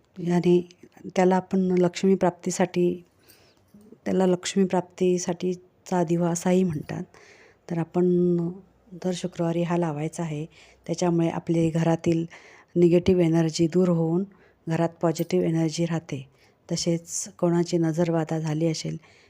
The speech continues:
तेही दूर होते आणि आपल्याला लक्ष्मी प्राप्ती होते. तर, अ, पहिल्यांदा आपण एका, एक ताम्हण घ्यायचं आहे तांब्याचं, त्याच्यावरती कुंकवाचे स्वस्तिक काढायचे आहे.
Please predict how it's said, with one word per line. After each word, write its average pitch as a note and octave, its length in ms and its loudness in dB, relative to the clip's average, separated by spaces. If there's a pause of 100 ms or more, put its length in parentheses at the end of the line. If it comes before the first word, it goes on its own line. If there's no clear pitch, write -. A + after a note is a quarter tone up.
(180)
तेही E3+ 220 2
दूर E3+ 220 0
होते D#3+ 460 -6 (460)
आणि E3 580 2
आपल्याला E3+ 560 -2 (1600)
लक्ष्मी F3+ 560 -6
प्राप्ती F3 380 -8
होते. C3+ 400 -10 (640)
तर, E3 120 -8
अ, E3 320 -8 (320)
पहिल्यांदा F3 440 -4
आपण E3+ 360 -8 (520)
एका, - 240 -10 (240)
एक F3+ 100 -18 (140)
ताम्हण F3 360 -4
घ्यायचं D#3+ 340 -6
आहे E3 120 -8
तांब्याचं, D3+ 840 -12 (580)
त्याच्यावरती E3+ 480 -6
कुंकवाचे F3+ 600 -4
स्वस्तिक F3+ 500 -10
काढायचे D#3 400 -10
आहे. D3 100 -20